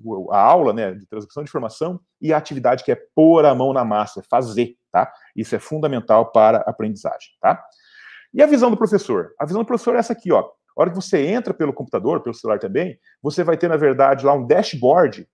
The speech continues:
com resumo de tudo que aconteceu com aquele formulário. Você pode fechar esse formulário, se você quiser, pra não receber mais respostas, tá? Então tem lá, quem respondeu, quanto foi, qual a porcentagem de acerto, tudo isso sistematizado, já sumarizado,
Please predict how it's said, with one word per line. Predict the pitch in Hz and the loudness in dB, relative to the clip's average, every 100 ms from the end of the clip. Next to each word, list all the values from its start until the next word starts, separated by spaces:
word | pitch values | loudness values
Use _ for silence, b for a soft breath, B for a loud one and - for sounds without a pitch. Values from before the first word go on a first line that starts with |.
| _ | _
com | 180 | -6
resumo | 160 185 110 180 220 | 0 0 0 -4 -4
de | 175 | -6
tudo | 254 254 | -8 -10
que | - | -10
aconteceu | - 190 165 165 | -10 -8 -6 -8
com | 156 | -10
aquele | 147 131 | -12 -10
formulário. | 120 92 104 - _ _ _ | -10 -8 -10 -10 _ _ _
Você | 117 | -14
pode | 143 160 165 | -10 -8 -6
fechar | - 185 - 151 208 | -6 -8 -4 -2 -2
esse | 185 | -4
formulário, | - 123 107 101 110 | -8 -8 0 0 0
se | - | -6
você | 104 107 | -18 -18
quiser, | 104 95 101 113 | -18 -8 -4 -4
pra | 117 | -6
não | 113 | -10
receber | 113 113 110 | -10 -10 -10
mais | 98 95 | -10 -12
respostas, | - - - _ _ | -18 -14 -14 _ _
tá? | - 98 - b b | -4 -4 -4 b b
Então | - 196 | -6 -4
tem | 196 147 | 0 0
lá, | 90 B B | 0 B B
quem | - 214 | -2 -2
respondeu, | 190 - 135 139 151 | -2 -2 -2 2 0
quanto | - 190 - | 0 -6 -6
foi, | 175 - | -8 -6
qual | 160 | -6
a | 160 | -6
porcentagem | 160 - 135 | -4 -4 -4
de | |
acerto, | 120 - 139 117 113 | -4 -2 -2 -2 -4
tudo | 226 185 185 | -6 -2 -2
isso | 190 185 | -2 -6
sistematizado, | - - - 254 - 220 185 - 123 135 160 | -12 -12 -6 -6 -4 -4 -4 -4 0 2 2
já | 117 139 | 0 0
sumarizado, | - - 220 202 208 156 120 120 139 | -2 -10 -8 -4 -4 -2 2 2 2